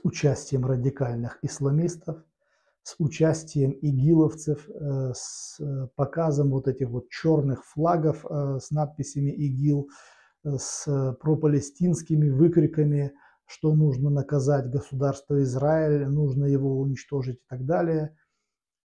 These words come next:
Последним пунктом к запрету вот этой вот мечети, к закрытию этой мечети и аресту, э, муллы, который проповедовал, э, якобы писание из Корана, а на самом деле просто-напросто разжигал,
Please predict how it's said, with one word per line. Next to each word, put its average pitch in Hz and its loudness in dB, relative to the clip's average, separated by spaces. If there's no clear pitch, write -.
Последним 185 6
пунктом 139 6
к 131 0
запрету 147 4
вот 131 0
этой 127 2
вот 123 -2
мечети, 135 0
к - -14
закрытию 139 2
этой 120 -6
мечети 123 -4
и 139 -2
аресту, 139 2
э, 131 -12
муллы, 147 4
который 127 -2
проповедовал, 127 0
э, 117 -12
якобы 127 0
писание 131 -2
из 131 -6
Корана, 156 0
а 120 -4
на 131 -2
самом 131 -2
деле 143 2
просто-напросто 131 -6
разжигал, 127 -2